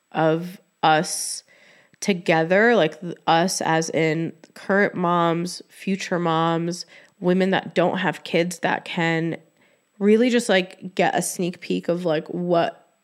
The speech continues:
is going through our minds so that we can support our friends that don't have children and they can support us, like, the f-, the friends that do have children. I think that that is, like,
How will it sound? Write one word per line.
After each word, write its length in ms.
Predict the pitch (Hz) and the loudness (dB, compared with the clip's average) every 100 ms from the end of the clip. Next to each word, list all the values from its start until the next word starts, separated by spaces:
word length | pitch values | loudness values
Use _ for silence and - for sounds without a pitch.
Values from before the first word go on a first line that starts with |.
| _ _ _ | _ _ _
is 160 | 190 185 | -2 0
going 300 | - 175 175 | 0 0 -2
through 180 | 175 175 | -4 -2
our 160 | 165 | -2
minds 500 | 165 160 160 175 185 | -2 -2 0 2 0
so 200 | - 175 | -2 -2
that 360 | 165 165 165 - - - _ _ _ - | 0 2 2 -2 -10 -20 _ _ _ -8
we 340 | 175 196 233 | 0 4 4
can 300 | 233 - 175 | 2 0 0
support 480 | 175 180 - 180 175 - | 0 -4 -2 -2 0 2
our 180 | 175 175 | 2 2
friends 340 | 170 170 180 | 0 0 0
that 160 | 170 - | -4 -2
don't 200 | 147 175 | -2 -2
have 140 | 160 | -4
children 380 | - 165 190 214 | -2 -2 0 0
and 220 | 127 165 | 0 2
they 160 | 165 175 | 2 0
can 180 | 175 165 | -2 -6
support 440 | - - 160 135 - | -6 -4 -4 -2 0
us, 320 | 160 - - | 0 0 -2
like, 160 | 165 165 | -4 -2
the 140 | 175 | -6
f-, 180 | - - - | -6 -14 -8
the 200 | 180 170 | -4 -4
friends 340 | - 170 170 | 0 0 0
that 160 | - - | -4 -2
do 160 | 175 | -4
have 180 | 160 - | -4 -8
children. 420 | - 98 - 92 | -6 -6 -6 -6
I 140 | 73 175 | -4 -2
think 220 | 170 175 | -2 -2
that 180 | 165 165 | -4 0
that 160 | 165 | 2
is, 160 | 175 175 | 0 -2
like, 220 | 165 165 | -4 -6